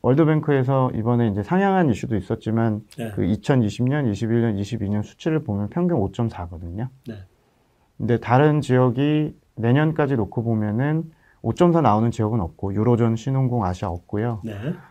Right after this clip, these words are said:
Speaker 1: 내년 예측으로 보면은 중국이 여전히 유로존, 미국보다 위에 있습니다.
Speaker 2: 음.
Speaker 1: 이제 다들 베이스 효과가 없어지니까.
Speaker 2: 네, 네.
Speaker 1: 그래서 저는 중국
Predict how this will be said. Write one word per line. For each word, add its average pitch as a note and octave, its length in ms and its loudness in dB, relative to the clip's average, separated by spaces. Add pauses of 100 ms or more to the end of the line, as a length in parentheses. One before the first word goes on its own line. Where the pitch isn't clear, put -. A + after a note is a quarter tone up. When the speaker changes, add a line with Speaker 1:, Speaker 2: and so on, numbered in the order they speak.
(120)
Speaker 1:
내년 C#3 420 4
예측으로 C3 480 0
보면은 A2 480 -2
중국이 A#2 420 0
여전히 G2+ 340 0
유로존, G2+ 360 -2
미국보다 F2+ 440 -6 (120)
위에 A2 140 2
있습니다. F2 560 -8 (140)
Speaker 2:
음. A2 320 -14
Speaker 1:
이제 A#2 100 -2
다들 C3 340 4 (120)
베이스 B2 260 6
효과가 B2+ 240 2
없어지니까. F#2+ 720 -2
Speaker 2:
네, A2+ 220 -4
네. G2 140 -10 (380)
Speaker 1:
그래서 C3+ 160 -6
저는 E3+ 580 4 (120)
중국 D#3 340 2